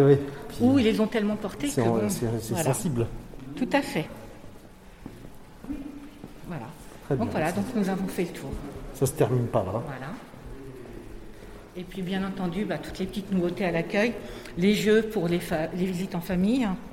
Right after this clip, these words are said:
Speaker 2: L'application mobile qu'on peut télécharger.
Speaker 1: D'accord, qui permet de faire quoi ?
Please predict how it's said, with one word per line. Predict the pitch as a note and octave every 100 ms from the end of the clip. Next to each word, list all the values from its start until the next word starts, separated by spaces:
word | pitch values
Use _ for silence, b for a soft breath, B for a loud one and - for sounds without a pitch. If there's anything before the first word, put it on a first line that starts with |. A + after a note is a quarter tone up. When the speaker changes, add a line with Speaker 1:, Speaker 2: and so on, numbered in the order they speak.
| - - - - B B B B B
Speaker 2:
L'application | G#3+ A3 B3+ A#3 G#3 A3
mobile | F#3 E3+ F#3+ B3
qu'on | -
peut | F3+ F#3+
télécharger. | G3 F3+ - F3+ E3 G#3 - - - - - - - -
Speaker 1:
D'accord, | A#2 A#2+ C#3
qui | G#3+
permet | D#3 C#3
de | C3
faire | - -
quoi ? | C#3+ E3+ -